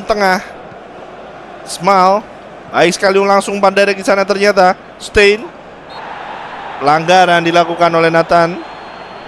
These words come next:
Choaon. Berbahaya Indonesia. Hati-hati. Tutup rapat.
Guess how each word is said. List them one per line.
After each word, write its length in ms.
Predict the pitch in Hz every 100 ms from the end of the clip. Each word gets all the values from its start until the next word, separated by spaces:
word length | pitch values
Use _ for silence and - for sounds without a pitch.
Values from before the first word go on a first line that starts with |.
| -
Choaon. 720 | 185 175 170 170 170 185 269 - - - - - - - - -
Berbahaya 560 | 120 135 156 180 180 170
Indonesia. 560 | 175 175 175 185 170 190 - - - - - - -
Hati-hati. 800 | 127 165 170 185 180 175 175 202 - - - - - - - - 156
Tutup 320 | 190 - 202
rapat. 480 | 208 196 190 185